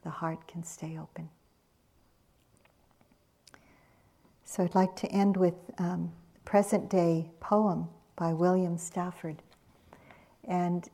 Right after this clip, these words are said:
this poem is from his book, The Way It Is. And it's from the very poem in his book called The Way It Is.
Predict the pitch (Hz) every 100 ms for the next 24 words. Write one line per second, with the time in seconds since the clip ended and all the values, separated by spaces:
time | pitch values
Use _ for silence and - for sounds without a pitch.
0 | _ _ _ _ - 208 240 - 208 185
1 | 180 170 - 190 175 160 170 175 170 247
2 | 247 - - _ 175 170 170 180 180 170
3 | 160 160 - - - _ _ _ _ _
4 | _ _ _ 180 175 170 - - 175 170
5 | 170 170 180 175 175 - - 196 190 165
6 | 160 160 - - 151 - - 175 156 156
7 | - _ _ 165 160 160 160 165 160 -
8 | -